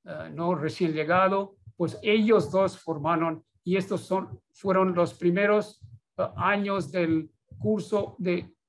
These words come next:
de un curso del certificado y del diploma en la Universidad de Delhi. Pero yo entré, eh, en ese, ese ámbito más tarde, en, en sesenta y ocho, pues mi historia es otra,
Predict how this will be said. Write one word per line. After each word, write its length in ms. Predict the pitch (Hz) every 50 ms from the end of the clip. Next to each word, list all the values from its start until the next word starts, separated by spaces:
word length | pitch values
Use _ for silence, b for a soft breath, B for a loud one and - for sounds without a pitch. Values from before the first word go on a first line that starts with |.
| _
de 120 | - 170 175
un 180 | 190 214 220
curso 360 | 220 220 214 190 175 - 196 185
del 140 | 180 175
certificado 840 | 175 - 185 165 - - 180 175 - 180 175 180 196 175 156 151 151
y 80 | 156
del 140 | 165 165 160
diploma 600 | 156 156 - - 208 185 175 151 151 147 147 143 _ - _ _ _
en 160 | - 180 175 160
la 60 | 156
Universidad 540 | 156 156 156 151 147 120 104 170 160 151 147
de 80 | 143
Delhi. 400 | 139 156 165 156 143 131 127 120 _ _ _ _ _ _ _ 113 -
Pero 200 | - 175 156 139
yo 280 | 139 175 208 220 233 -
entré, 720 | - 202 190 180 - - 202 202 196 202 202 196 - _ _ _ _ _ _ - _ -
eh, 600 | - 170 170 170 165 165 156 156 156 - - - - - -
en 160 | 196 175 175
ese, 500 | 180 185 180 185 190 185 175 170 175 175
ese 240 | 170 170 190 175 170
ámbito 720 | 170 175 175 170 160 160 160 160 170 165 160 160 156 _ _ _ - _ _ -
más 260 | 151 160 180 175 175
tarde, 560 | - 196 175 160 165 160 165 160 165 - 165 156
en, 200 | 151 147 - -
en 240 | - 156 143 151 147
sesenta 1000 | - - - - 175 - - - 180 165 - 175 160 151 147 147 - 156 147 147
y 600 | 143 143 147 143 143 143 143 143 143 147 - - -
ocho, 540 | 220 214 208 214 214 - 190 185 190 - b b b b _ -
pues 380 | - 165 151 - - - - - - - - _ _ - - -
mi 240 | - - 196 180 220
historia 540 | 220 - - 220 214 196 185 190 185 175 165
es 140 | 165 - 190
otra, 480 | 196 202 196 196 190 196 196 196 -